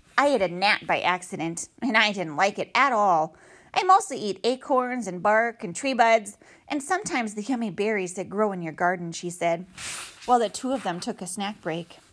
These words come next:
But Chit Chat was a, as good a listener as she was a talker, and whenever it was Bright Bill's turn to speak, she'd keep quiet and hang on his every word. Do you know who enjoyed their conversations most of all?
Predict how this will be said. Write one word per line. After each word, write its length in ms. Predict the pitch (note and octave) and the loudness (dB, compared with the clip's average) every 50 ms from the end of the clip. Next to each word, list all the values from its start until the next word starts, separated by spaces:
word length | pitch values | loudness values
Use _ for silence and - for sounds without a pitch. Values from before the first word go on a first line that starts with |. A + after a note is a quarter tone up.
| _ _ - | _ _ -6
But 120 | C#4+ C#4 | -6 -4
Chit 180 | - - E4 E4 | -2 -4 -4 0
Chat 260 | - E4+ D#4+ D4 - | 2 2 2 2 -2
was 140 | C#4+ D#4 D4+ | -4 -4 -4
a, 140 | D#4+ B3+ A#3 - _ _ _ - | -4 -6 -6 -12 _ _ _ -2
as 180 | B3+ B3+ A#3 A3+ | -2 0 0 -4
good 260 | G#3 - C#4 D4+ - - | -6 0 0 0 0 0
a 60 | - | -2
listener 460 | B3+ B3+ - - - C4+ A3+ F#3 E3 | 0 0 0 0 -4 -6 -4 -4 -2
as 120 | D#3+ G3+ | -2 -2
she 160 | - - C4 B3 | -2 -4 -4 -2
was 240 | F3 E3 D3+ - | -2 -2 -2 -2
a 60 | A#3 - | -4 -8
talker, 580 | - - A#3+ D#4 A4 - - F#3+ C#3+ D#3+ F3+ _ - - - - - - _ - | -6 -4 -4 -4 -4 -4 -6 -6 -6 -6 -10 _ -18 -20 -20 -20 -20 -20 _ -2
and 80 | - D#4+ | 2 2
whenever 280 | E4 E4+ F4 F4 F#4 | 4 4 4 2 2
it 120 | G#4 A#4 - | 0 -2 0
was 160 | F4 G4 D4 | -2 -4 -2
Bright 260 | G#3+ A#3+ B3 B3+ - | 0 0 0 0 0
Bill's 260 | C4+ C#4+ D#4+ D#4+ - | 0 0 0 0 -2
turn 220 | - - A3 G3+ G#3+ | -6 -6 -6 -6 -4
to 100 | - - | -4 -4
speak, 440 | - - - F3+ - - - G#3 G3 - - | -6 -4 -4 -6 -6 -6 -10 -18 -20 -18 -14
she'd 340 | - - - A3 A3 A3 - | -12 -8 -6 -6 -8 -8 -12
keep 280 | - - C4 C4 - | -12 -10 -10 -12 -12
quiet 500 | - - - G4 F4+ C4+ G3 D#3+ - - - | -12 -2 0 0 0 2 0 0 -2 -2 -6
and 140 | A#3+ A#3+ A#3+ | -10 -8 -8
hang 280 | A3+ A3+ A3 A3 A3 | -8 -8 -8 -8 -6
on 160 | - G3+ F3+ F#3+ | -6 -6 -6 -6
his 220 | F#3+ F3 E3 - - | -8 -8 -10 -8 -8
every 260 | - F3+ F3 F#3+ G#3+ | -8 -8 -6 -8 -10
word. 380 | G3+ F#3 E3 D#3 D#3+ D#3+ E3+ G#3 - - _ - _ _ _ _ _ _ _ - - - _ _ - | -8 -8 -8 -8 -8 -10 -10 -14 -20 -20 _ -20 _ _ _ _ _ _ _ -20 -20 -20 _ _ -16
Do 100 | - F#3 | -12 -10
you 160 | G3 A#3 D#4 | -6 -6 -4
know 260 | D4 G#3+ F3+ F#3+ A#3+ | -2 0 2 2 0
who 180 | C#4+ - C4 B3 | 0 -2 -6 -6
enjoyed 360 | G#3 G3+ E3+ F3+ E3 F3 A3 | -4 -4 -2 -2 -2 -2 -2
their 120 | C4 G#3+ | -4 -6
conversations 920 | - - - G3+ G3 G#3 G3+ G3+ G3+ - F#3 E3 G#3 G#3 - A3+ A#3+ A3 - | -8 -6 -6 -6 -6 -6 -6 -6 -6 -6 -6 -6 -6 -6 -8 -10 -10 -8 -6
most 340 | B3 A3+ A#3+ - A#3 - D#4 | -6 -4 -4 -6 -6 -4 -6
of 100 | B3 F3+ | -4 -4
all? 400 | D3+ D#3+ F3+ A3+ D#4 G#4 A#4 | -2 -2 0 0 -2 -2 -6